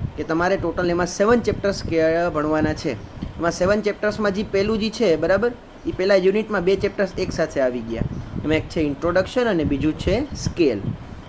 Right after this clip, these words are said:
ત્રીજું છે chain survey, compass survey, leveling, પાંચમું તમારું plain table અને જે last છે એ છે global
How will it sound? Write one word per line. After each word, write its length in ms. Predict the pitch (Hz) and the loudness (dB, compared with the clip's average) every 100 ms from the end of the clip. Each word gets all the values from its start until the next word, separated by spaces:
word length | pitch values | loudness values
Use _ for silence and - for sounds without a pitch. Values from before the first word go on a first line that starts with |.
| - | -8
ત્રીજું 280 | 165 165 175 | -2 0 0
છે 180 | 175 135 | -2 -2
chain 260 | 170 196 208 | 0 2 2
survey, 560 | 208 190 202 208 208 - | 2 2 2 2 0 -4
compass 500 | 143 151 196 190 - | -6 0 2 2 2
survey, 320 | 196 185 196 | 0 2 2
leveling, 600 | 160 160 180 190 202 196 - | 2 2 2 2 2 0 -4
પાંચમું 680 | 139 - 151 151 156 185 - - - - - | -6 -4 -2 2 2 0 -6 -14 -14 -16 -8
તમારું 260 | 147 147 151 | -4 -4 0
plain 260 | 220 240 | 2 2
table 300 | 185 160 143 | 2 0 0
અને 180 | 143 147 | -2 -4
જે 120 | 143 | -2
last 400 | 143 147 175 175 | 0 2 2 0
છે 160 | 165 165 | -6 -4
એ 100 | 143 | -2
છે 160 | 170 151 | -2 -2
global 400 | 143 156 180 | 0 2 2